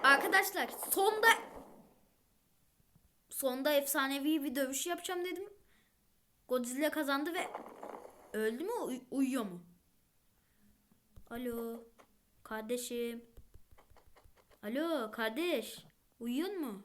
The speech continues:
Öldün mü? Dur ben şunu çıkartayım.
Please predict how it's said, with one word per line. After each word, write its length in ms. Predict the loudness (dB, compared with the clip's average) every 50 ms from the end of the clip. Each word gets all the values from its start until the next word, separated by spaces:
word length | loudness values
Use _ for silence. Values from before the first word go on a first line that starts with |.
| -10
Öldün 380 | -8 -8 -8 -6 -6 -8 -8 -8
mü? 180 | -10 -10 -12 -14 -18 _ _ _ _ _ _ _ _ _ _ _ _ _ _ _ _ _ _ _ _ _ _ -20 _ _ _ _ _ _ _ _ _ _ _ _ -20 -20 _ _ _ _ -20 -20 -14 -12 -10
Dur 160 | -10 -6 -4
ben 120 | -4 -4 -4
şunu 240 | -6 -8 -10 -10 -10
çıkartayım. 600 | -10 -8 -6 -6 -6 -6 -6 -6 -6 -6 -6